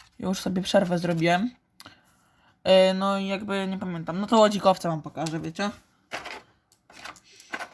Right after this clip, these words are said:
Dużo tych łodzikowców, tak wam szczerze powiem.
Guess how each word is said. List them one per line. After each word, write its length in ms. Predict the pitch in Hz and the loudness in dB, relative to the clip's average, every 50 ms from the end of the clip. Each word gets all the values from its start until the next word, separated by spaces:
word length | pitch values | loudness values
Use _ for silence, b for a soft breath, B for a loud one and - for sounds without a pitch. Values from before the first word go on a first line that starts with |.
| _ _ - | _ _ -10
Dużo 300 | 190 226 240 240 226 190 | -4 -2 0 2 2 0
tych 180 | 180 185 - 190 | 0 -2 -2 0
łodzikowców, 600 | 185 180 175 190 - 214 196 - - 185 175 - | 0 0 0 -2 -4 -4 -6 -4 -6 -8 -8 -8
tak 140 | 165 160 | -8 -8
wam 180 | 180 185 175 196 | -8 -6 -6 -6
szczerze 280 | - - 202 196 196 185 | -4 -2 0 0 0 0
powiem. 300 | - 180 180 180 185 | 0 0 2 2 0